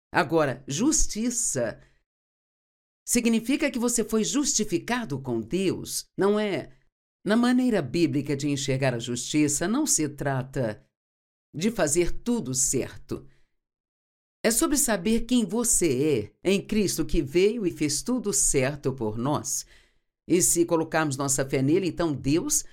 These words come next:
porque ele quer isso, sabe? Nos enxerga e nos vê como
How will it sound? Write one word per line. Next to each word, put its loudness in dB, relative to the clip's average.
porque 0
ele 2
quer 0
isso, -2
sabe? -4
Nos 2
enxerga 0
e 0
nos 0
vê 0
como 0